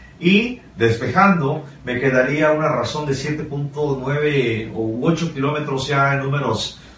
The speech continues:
eh, redondos, que del esta-, del establecimiento del contribuyente tiro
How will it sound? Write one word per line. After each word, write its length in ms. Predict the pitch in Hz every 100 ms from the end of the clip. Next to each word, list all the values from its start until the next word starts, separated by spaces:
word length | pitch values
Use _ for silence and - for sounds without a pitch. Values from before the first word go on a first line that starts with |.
| -
eh, 180 | 113 110
redondos, 720 | 117 139 170 170 226 - - - - - - -
que 440 | 165 185 185 - - -
del 220 | 127 127
esta-, 360 | 127 - 123
del 280 | 123 127 123
establecimiento 420 | 110 120 110 175
del 80 | 196
contribuyente 680 | 170 165 165 160 160 190 - - -
tiro 520 | 240 262 196 202 -